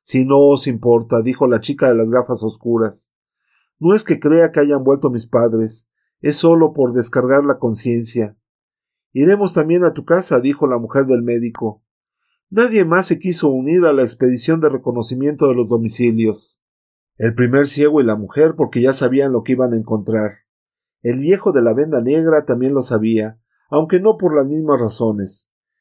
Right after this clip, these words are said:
Y el niño estrábico porque seguía sin recordar el nombre de la calle donde había vivido. El tiempo estaba claro. Parecía que se habían acabado las lluvias, y el sol, aunque pálido, empezaba a sentirse en la piel.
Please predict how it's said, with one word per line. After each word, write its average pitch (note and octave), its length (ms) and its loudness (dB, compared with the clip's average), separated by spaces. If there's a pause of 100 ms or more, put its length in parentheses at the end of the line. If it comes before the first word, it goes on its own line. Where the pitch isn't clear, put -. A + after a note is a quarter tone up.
(180)
Y A2+ 120 2
el A#2 120 2
niño C#3+ 200 0
estrábico D#3 580 0
porque A#2 300 -2
seguía C3 360 0
sin D#3+ 200 -6
recordar B2 480 2
el C3+ 100 2
nombre D3 300 -2
de B2+ 80 2
la A2+ 160 0
calle D3 260 2
donde B2+ 260 2
había B2+ 200 2
vivido. A#2 600 -4 (760)
El D#3+ 200 0
tiempo A3 320 0
estaba E3+ 360 0
claro. A2+ 440 0 (460)
Parecía A#2+ 560 0
que D3+ 120 -2
se C3 120 -2
habían C#3 280 0
acabado B2+ 400 2
las A#2 180 0
lluvias, A2 640 -2 (260)
y A2 140 0
el A2+ 100 2
sol, A2+ 400 0 (240)
aunque A2 300 -6
pálido, C#3+ 600 0 (260)
empezaba C3+ 580 0
a - 20 2
sentirse C3+ 460 -2
en B2 80 0
la G#2 140 0
piel. G#2+ 380 -2